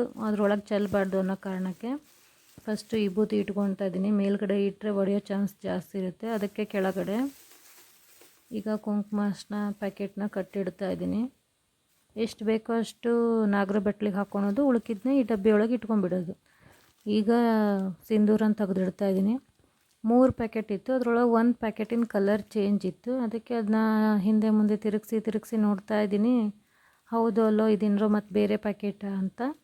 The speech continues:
ಆದರೆ ಮೂರು ಪ್ಯಾಕೆಟು ಸಿಂಧೂರನೇ, ಅವೆರಡು ಸ್ವಲ್ಪ ರೆಡ್ ಇತ್ತು,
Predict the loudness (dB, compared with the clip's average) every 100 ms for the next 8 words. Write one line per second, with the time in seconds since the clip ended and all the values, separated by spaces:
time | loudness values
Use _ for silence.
0 | _ _ _ _ _ _ -6 -2 2 4
1 | 4 2 -2 -6 -6 -4 -2 0 2 2
2 | 2 2 2 2 2 0 -2 -6 -4 0
3 | 0 0 -2 -2